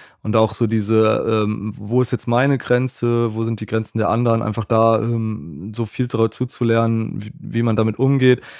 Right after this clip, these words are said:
Und das Gleiche b-, betrifft uns im Arbeitsleben auch täglich, nur halt mehr oder weniger bewusst, je nachdem, wie wir uns da verhalten. Und natürlich haben wir halt, ähm, im Berufsleben noch mal viel, äh, viel mehr, ähm,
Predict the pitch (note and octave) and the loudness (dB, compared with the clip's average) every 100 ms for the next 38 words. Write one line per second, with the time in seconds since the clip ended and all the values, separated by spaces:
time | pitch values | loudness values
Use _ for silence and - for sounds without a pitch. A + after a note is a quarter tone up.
0 | - - A2+ A2 - - G#2+ A#2 - A#2+ | -12 -2 0 0 -2 -4 0 0 0 -2
1 | A2+ - - - - A2+ G#2+ - A2 - | -4 -14 -16 -20 -14 -12 -10 -10 -8 -8
2 | B2 B2+ A2+ A2+ G2+ B2+ A2+ - A2+ A#2 | -6 -6 -6 -2 0 0 -2 -4 -4 -4
3 | - B2 - - B2 A2+ A2 - A#2 A2+ | -4 -6 -6 -4 0 0 -2 -2 0 0
4 | A2+ A2 - - A2+ A2+ A2+ A2+ A#2 A2 | 0 -2 -8 -6 -4 -2 0 2 2 2
5 | A2+ A2+ A2+ G#2+ G#2 G#2 A2+ G#2+ - - | 0 2 2 0 -2 -2 -2 -2 -6 -8
6 | A#2+ A2+ A2 - A2 A2 G#2+ G#2+ G#2 G#2 | -2 -2 -2 -2 -2 -2 -2 -2 -2 -2
7 | G#2 G2+ - G#2 A2+ A#2 A2+ - - - | 0 0 0 2 2 0 -6 -8 -20 -20
8 | - - A2 G#2 F#2 F#2+ D#2+ A#2 B2+ B2+ | -10 -2 -2 -2 -8 -6 -4 0 2 2
9 | B2 B2 A#2 A#2+ A2+ - - A2 A2 A2 | 2 4 4 4 2 -2 -6 -4 -2 -2
10 | A2 - _ _ A2+ A2+ A2 B2+ - B2 | -4 -10 _ _ -4 -2 -4 -4 0 0
11 | A#2 A2+ A2 A#2 G#2+ - A#2 F2+ A2 - | 2 -2 -4 -4 -4 -2 -2 -2 -4 -6
12 | D#2+ - A#2+ A2+ A2+ A#2+ A#2 G#2+ G#2+ G#2+ | -12 -8 -4 0 2 2 2 0 -2 -2
13 | G#2+ | -4